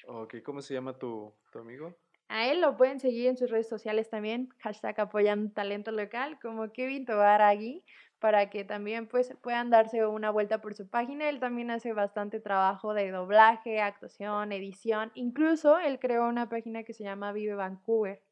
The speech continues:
Speaker 2: Aquí
Speaker 1: Ok.
Speaker 2: aprovechando el spam para, justamente para latinos que van a Vancouver y puedan encontrar tips y muchas, y mucha información.
Speaker 1: Para su residencia ya. Excelente. ¿Tus redes sociales, Andy, que nos puedas compartir?
Speaker 2: Bueno, pues, en mis redes sociales me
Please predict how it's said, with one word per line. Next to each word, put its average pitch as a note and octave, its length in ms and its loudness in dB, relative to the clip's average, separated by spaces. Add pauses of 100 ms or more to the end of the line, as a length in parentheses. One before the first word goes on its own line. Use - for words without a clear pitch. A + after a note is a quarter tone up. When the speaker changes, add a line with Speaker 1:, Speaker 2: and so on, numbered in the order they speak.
(400)
Speaker 2:
Aquí G#3 220 -6
Speaker 1:
Ok. G#3+ 60 0
Speaker 2:
aprovechando G#3+ 560 -4
el G#3 80 -6
spam G3+ 480 -6 (160)
para, G3 260 -4
justamente A3+ 480 -6
para G#3+ 220 2
latinos B3 600 -2
que A3+ 140 -6
van G#3+ 140 -2
a A3+ 80 0
Vancouver A3 500 -2
y A#3 80 -10
puedan A3 260 -6
encontrar G3+ 500 -10
tips G#3+ 420 -12
y G#3 100 -16
muchas, G3+ 420 -12 (100)
y G#3+ 60 -14
mucha G3+ 300 -12
información. G3 560 -16 (160)
Speaker 1:
Para G#2+ 380 -12
su A2+ 120 -16
residencia G#2 640 -14
ya. G2+ 180 -18 (140)
Excelente. A2+ 600 -16
¿Tus A#2+ 260 -10
redes D3 240 -2
sociales, D3+ 500 -8
Andy, D#3 360 -14
que C#3+ 100 -18
nos B2+ 140 -20
puedas C3+ 200 -12
compartir? C#4+ 320 -12
Speaker 2:
Bueno, E3 160 -10
pues, C#4 200 -10
en C4 100 -8
mis B3 180 -4
redes E4 220 -6
sociales A#3+ 460 -4
me A3 100 -8